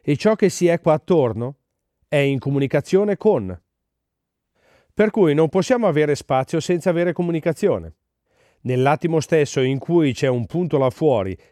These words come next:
c'è comunicazione, e per avere spazio si deve avere un punto là fuori.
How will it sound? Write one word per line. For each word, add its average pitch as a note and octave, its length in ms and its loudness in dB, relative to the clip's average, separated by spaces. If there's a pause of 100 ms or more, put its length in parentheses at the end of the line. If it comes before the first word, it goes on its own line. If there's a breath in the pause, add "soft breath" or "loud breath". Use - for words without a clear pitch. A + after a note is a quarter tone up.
c'è F#3+ 200 0
comunicazione, E3 840 -4 (320 soft breath)
e - 140 -4
per D3 160 2
avere D3+ 260 2
spazio B2 600 -2
si - 220 -6
deve E3 260 2
avere C3+ 260 2
un C3 160 -2
punto F#3+ 320 -4
là G#3 140 2
fuori. G#2 440 -4